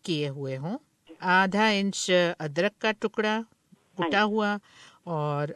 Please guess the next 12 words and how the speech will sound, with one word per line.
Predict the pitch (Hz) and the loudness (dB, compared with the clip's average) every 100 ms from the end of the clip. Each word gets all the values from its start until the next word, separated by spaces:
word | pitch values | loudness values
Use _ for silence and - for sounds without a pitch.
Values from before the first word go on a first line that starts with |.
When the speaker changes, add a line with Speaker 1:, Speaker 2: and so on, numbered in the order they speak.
| - | -8
Speaker 1:
लहसुन | 165 180 - 233 | -4 -2 0 0
की | 220 220 208 | 0 -4 -6
चार | - 196 185 | 2 2 4
पांच | - 240 226 | 2 0 0
फांके। | - 233 226 262 285 _ _ _ - - - | -2 -4 -2 -4 -4 _ _ _ -20 -20 0
Speaker 2:
नहीं, | 311 262 | 2 4
नहीं, | 143 | 0
नहीं, | - 127 | -2 -2
दो | 156 214 208 | 4 4 4
बहुत | 160 135 - | -2 -2 -6
हैं। | 294 | -2
Speaker 1:
बस? | 285 415 - - | 0 0 -4 -8